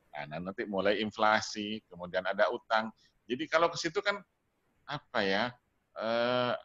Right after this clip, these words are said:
agak menyakitkan, lebih menyakitkan. Di situ yang perlu kita waspadai. Em, karena walau bagaimanapun kebutuhan pangan kita nggak berubah. Em,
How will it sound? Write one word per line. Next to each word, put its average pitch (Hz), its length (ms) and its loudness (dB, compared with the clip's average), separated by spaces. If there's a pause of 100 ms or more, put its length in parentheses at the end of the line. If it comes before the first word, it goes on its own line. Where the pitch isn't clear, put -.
agak 127 240 4
menyakitkan, 147 720 0
lebih 123 160 6
menyakitkan. 104 640 0
Di 98 80 -4
situ 131 240 -2
yang 127 80 2 (160)
perlu 113 240 0
kita 113 320 4
waspadai. 80 720 2 (920)
Em, 92 240 0
karena 107 320 4
walau 117 220 8
bagaimanapun 107 800 4
kebutuhan 98 640 0
pangan 98 460 2
kita 95 400 2
nggak 87 260 0
berubah. 127 380 2 (580)
Em, 85 460 2